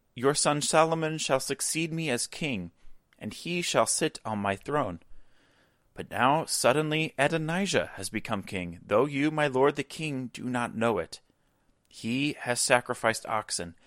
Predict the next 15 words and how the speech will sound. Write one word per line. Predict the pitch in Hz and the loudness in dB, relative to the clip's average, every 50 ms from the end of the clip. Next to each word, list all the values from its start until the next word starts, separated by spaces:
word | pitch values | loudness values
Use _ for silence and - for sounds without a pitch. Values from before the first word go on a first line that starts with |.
| _ _ _ _ - | _ _ _ _ -4
fatted | - 101 95 98 92 - | -4 -2 -2 -2 -4 -2
cattle, | - 151 143 139 113 87 87 - _ - _ _ | 2 4 4 4 4 2 0 -4 _ -20 _ _
and | - 107 107 104 | -6 -6 -4 -4
sheep | - - - 160 165 156 - - | -4 -4 -2 -4 -4 -4 -4 -4
in | 123 127 | -4 -4
abundance, | 120 101 - 110 110 110 98 87 82 85 - - - - - _ _ _ _ _ _ _ | -4 -2 -2 -2 -2 -2 -4 -8 -10 -8 -8 -6 -6 -8 -8 _ _ _ _ _ _ _
and | - 95 | -8 -4
has | 107 117 - 139 | -2 -2 0 0
invited | 131 113 127 123 135 135 143 135 - | 2 8 8 8 10 8 6 4 4
all | - 135 139 160 180 | 6 8 8 8 8
the | 185 185 | 6 2
children | - - 185 175 156 165 160 - | 0 0 -4 -4 -2 -2 -2 -2
of | 120 127 | -2 0
the | 123 131 | -2 -4
king, | - - 139 117 95 87 87 | -2 -2 -2 -2 -2 -4 -6